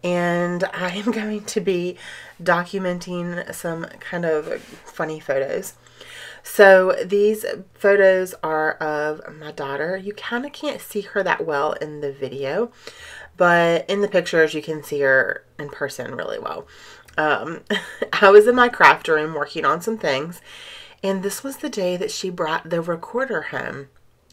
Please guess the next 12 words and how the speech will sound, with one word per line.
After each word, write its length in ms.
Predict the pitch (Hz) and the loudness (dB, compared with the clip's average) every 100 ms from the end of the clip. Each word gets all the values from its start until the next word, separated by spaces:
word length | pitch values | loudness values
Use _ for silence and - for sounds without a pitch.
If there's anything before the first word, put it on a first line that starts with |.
| _ _ | _ _
Yay! 600 | 233 262 320 254 202 - - | -10 -8 -4 -4 -4 -6 -4
<laughs> 0 | 269 262 - - 269 254 269 262 - 220 - - - 226 | -2 -2 -6 -8 -8 -6 -8 -10 -14 -18 -14 -14 -14 -18
So 260 | - 294 269 | -6 -2 0
for 240 | 269 - | 2 2
any 280 | - 302 339 | 2 0 0
of 120 | 285 | -2
you 200 | 208 190 | -2 0
that 140 | 185 - | 0 -2
has 380 | - - 196 | -6 -2 0
a 80 | 240 | 0
child 680 | - - 151 - 160 165 180 - _ _ _ _ _ _ _ - - | -2 2 2 4 0 -2 -8 -20 _ _ _ _ _ _ _ -20 -18
about 460 | 175 190 196 214 | -4 2 4 2